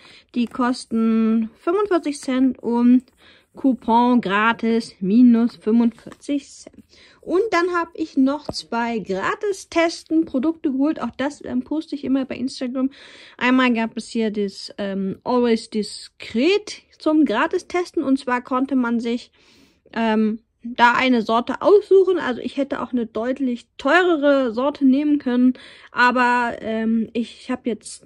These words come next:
äh, die genommen und man kann diese, die sind ja eigentlich gegen Blasenschwäche, aber man kann die auch als normale Damenbinden verwenden. Äh, ja, und das, da ich das am ehesten gebrauchen konnte, habe ich jetzt, ähm, die genommen.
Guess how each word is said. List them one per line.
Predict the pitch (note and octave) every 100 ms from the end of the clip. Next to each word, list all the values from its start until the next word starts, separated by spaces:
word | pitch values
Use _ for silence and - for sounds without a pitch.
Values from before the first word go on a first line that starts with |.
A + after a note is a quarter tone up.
| -
äh, | G#3+
die | F#3 D4+
genommen | D#4 D4 D#4 C#4
und | A#3+
man | B3 A#3
kann | - B3+ B3+
diese, | A3+ G#3+ A3+ A3+ A3 - - -
die |
sind | G#3 B3+
ja | A#3+
eigentlich | - G#3+ A3+ A#3+ -
gegen | G#3+ F#3+ F3+
Blasenschwäche, | F#3 F#3+ C4 C4 - A3+ -
aber | G3+
man | G#3 G#3
kann | G#3+ A3
die | -
auch | - -
als | G3 - _ - - _ -
normale | G#3 G#3 G3+ A3+ A#3 A#3 A3 _ _ _
Damenbinden | - A#3+ E4+ F4 E4 C#4+ C4 F4 E4 D#4 F4+ F4+ _
verwenden. | - C4+ G3+ B3+ E4 D#4+ F#4+ F#4+ - - - _ -
Äh, | A3 A#3 A#3 A#3 _
ja, | F3+ G3+ E3 -
und | G#3+ A3
das, | A#3+ A#3+ -
da | - A#3+
ich | A3+ A#3
das | B3 - -
am | A#3 G#3+ A3+ G#3 - -
ehesten | A#3+ D#4+ - D4+ C4+
gebrauchen | A#3 B3 C4
konnte, | B3+ B3 A#3+
habe | A#3 A3+
ich | -
jetzt, | A3 G#3 - -
ähm, | G#3 G3+ G3+ _ - - _ _ -
die | D#4
genommen. | D#4+ E4+ E4+ F4+ G4+